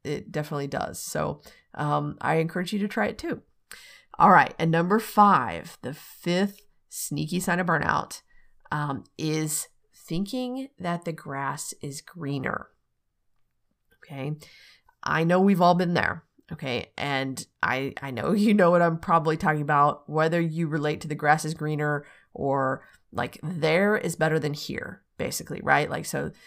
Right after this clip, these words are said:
the grass is greener on the other side of the fence, right? If we could just get to that other side, then the grass will be greener, everything will be better. That's what I mean whenever I say that. And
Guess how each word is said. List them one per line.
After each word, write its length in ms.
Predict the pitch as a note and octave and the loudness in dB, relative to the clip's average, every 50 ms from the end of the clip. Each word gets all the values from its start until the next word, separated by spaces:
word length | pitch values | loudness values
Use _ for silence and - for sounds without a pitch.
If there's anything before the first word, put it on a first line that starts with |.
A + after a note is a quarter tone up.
| - _ _ - | -20 _ _ -12
the 60 | - | -4
grass 300 | - C3 C#3 - G#3 F3+ | 2 4 4 4 4 2
is 80 | E3 | -2
greener 280 | D#3+ - E3 E3 D#3 D#3 | -4 -2 -2 0 0 0
on 80 | D3+ D3 | 0 -2
the 80 | - | -2
other 120 | - D3+ D#3 | -4 -4 -4
side 140 | - E3+ | -4 -4
of 60 | D3 - | -6 -6
the 60 | - | -8
fence, 600 | - - - - - - - - - - - - _ - | -10 -10 -10 -10 -10 -10 -12 -12 -12 -12 -14 -16 _ -20
right? 400 | G#3 E3 B2 B2+ C3 C3+ - - _ _ - - - _ _ - | -14 -12 -10 -10 -10 -10 -12 -14 _ _ -20 -20 -20 _ _ -16
If 160 | - D#3 - | -14 -10 -8
we 80 | C3+ C3+ | -6 -6
could 120 | C#3+ C3 | -6 -4
just 180 | D3+ D3+ - - | -4 -4 -2 -2
get 100 | E3 - | -4 -2
to 40 | E3 | -2
that 180 | D#3 - - | -2 0 0
other 140 | - D3 D3+ | 0 0 0
side, 520 | D#3+ - - D#3 C#3+ C3 A#2+ A2 G2+ - G2+ | 0 -2 0 0 0 0 0 -2 -2 -4 -6
then 100 | B2+ A#2 | -6 -8
the 80 | C3 | -6
grass 280 | - D3+ A2+ A#2+ D3 - | -2 0 0 0 0 -2
will 80 | D3+ | -6
be 60 | C#3 C#3+ | -8 -8
greener, 320 | D3 D3+ C#3 C3+ C3 A#2+ | -6 -8 -6 -4 -4 -4
everything 300 | - C#3 C#3 - - C#3+ | -4 -4 -6 -8 -10 -10
will 80 | C3+ B2 | -10 -10
be 80 | A#2+ | -8
better. 360 | G#2+ - - - - - - - | -4 -4 -4 -4 -4 -6 -8 -6
That's 200 | - - - - | -8 -8 -8 -6
what 80 | - D3 | -6 -4
I 60 | D3+ | -4
mean 220 | D3 C#3+ C#3 C3+ | -4 -4 -6 -8
whenever 200 | C3 C3+ C3 - | -8 -8 -8 -10
I 40 | B2+ | -10
say 180 | C#3+ - - - | -8 -8 -8 -8
that. 260 | - - - - - _ _ - - - - - _ _ _ _ - _ _ | -6 -8 -8 -10 -12 _ _ -20 -20 -20 -20 -20 _ _ _ _ -20 _ _
And 400 | - E3+ E3+ E3+ F3+ F3+ F3 | 0 2 4 4 4 2 0